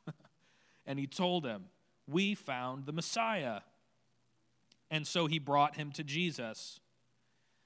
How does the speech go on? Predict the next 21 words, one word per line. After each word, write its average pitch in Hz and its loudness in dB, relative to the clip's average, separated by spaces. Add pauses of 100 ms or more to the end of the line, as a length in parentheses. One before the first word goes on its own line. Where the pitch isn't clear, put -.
(360)
Jesus 180 0
looked 147 -2
at 120 0
him 185 0 (400)
and 135 -2
said, 127 0 (540)
"You 165 2
are 202 6
Simon, 156 0
son 147 -4
of 175 -2
John. 127 -2 (640)
You 147 0
will 196 6
be 156 0
called 135 2 (140)
Cephas," - -2 (1080)
which 139 -2
when 139 -4
translated 123 -4
is 110 -12